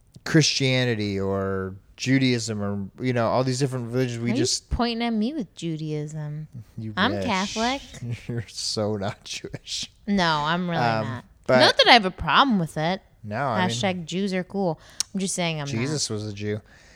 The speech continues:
Speaker 2: That's <laughs>
Speaker 1: But
Speaker 2: such a Catholic way to respond.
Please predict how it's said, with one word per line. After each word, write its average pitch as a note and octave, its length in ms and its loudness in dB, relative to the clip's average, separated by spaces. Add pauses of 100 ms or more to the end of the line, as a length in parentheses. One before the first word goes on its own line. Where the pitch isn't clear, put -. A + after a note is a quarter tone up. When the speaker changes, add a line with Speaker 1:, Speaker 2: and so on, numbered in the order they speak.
(260)
Speaker 2:
That's - 320 0
<laughs> - 60 -12
Speaker 1:
But A#3+ 380 2
Speaker 2:
such A#3 200 -2
a G#3+ 100 -2
Catholic D#3+ 460 -2
way D3+ 100 -2
to C#3 40 -2
respond. C3 560 -4